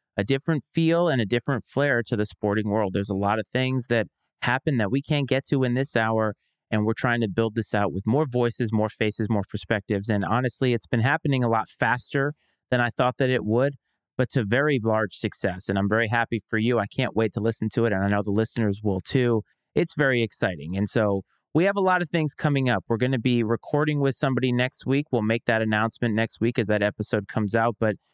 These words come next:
you want a college football fix? That's gonna be the episode for you to check out. We will give you more details as it comes along. Before we get out of here, though, Coach, do you have any parting words for our listeners?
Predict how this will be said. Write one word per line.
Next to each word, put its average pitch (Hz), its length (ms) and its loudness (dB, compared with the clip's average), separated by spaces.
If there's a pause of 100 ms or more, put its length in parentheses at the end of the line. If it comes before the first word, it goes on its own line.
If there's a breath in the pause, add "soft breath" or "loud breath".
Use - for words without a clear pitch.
(160)
you 127 100 2
want 147 180 0
a - 20 -2
college 143 360 0
football 135 320 0
fix? 139 340 -2
That's 123 280 0
gonna 127 220 -2
be 120 100 -2
the 113 160 2
episode 110 460 0
for 113 100 0
you 110 140 4
to 104 100 -6
check 110 300 -2
out. 107 260 0 (280)
We 135 100 4
will 127 80 2
give 123 180 -2
you 120 80 2
more 117 200 2
details 110 580 -2
as 110 180 0
it 110 120 -6
comes 110 280 -2
along. 120 400 0 (300)
Before 156 300 0
we 151 100 -2
get 143 140 2
out 143 180 2
of 143 60 0
here, 143 140 0
though, 135 340 2 (100)
Coach, 147 320 -2
do 135 80 0
you 120 40 0
have 123 140 -2
any 127 120 0
parting 123 420 -2
words 117 240 0
for - 160 -2
our 107 140 0
listeners? 95 540 -4